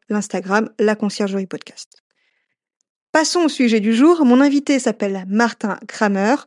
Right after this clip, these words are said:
qui est le gérant d'une conciergerie, mais surtout, il est le fondateur de VacVac, une plateforme de réservation pas comme les autres. Cette plateforme est faite pour les conciergeries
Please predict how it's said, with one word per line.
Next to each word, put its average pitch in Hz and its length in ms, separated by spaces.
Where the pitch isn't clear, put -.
qui - 180
est 277 40
le 247 220
gérant 254 500
d'une 196 180
conciergerie, 196 720
mais 226 140
surtout, 339 440
il 247 140
est 339 60
le 302 100
fondateur 262 540
de 277 80
VacVac, 214 800
une 202 140
plateforme 226 420
de 208 60
réservation 214 640
pas 294 160
comme 262 240
les 190 140
autres. - 200
Cette - 240
plateforme 226 520
est 208 80
faite 202 280
pour 190 140
les 170 120
conciergeries 196 720